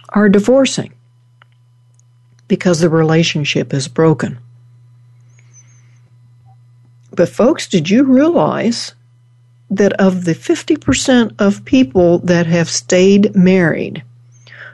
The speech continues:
only about five percent of those individuals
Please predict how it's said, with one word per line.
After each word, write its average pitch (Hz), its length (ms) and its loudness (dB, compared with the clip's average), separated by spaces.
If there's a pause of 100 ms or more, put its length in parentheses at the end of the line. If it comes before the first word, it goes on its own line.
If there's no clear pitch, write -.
(200)
only 180 800 4 (440)
about - 420 -6
five 277 840 0
percent 285 720 -2
of 190 300 2
those 269 400 4
individuals 147 1000 -2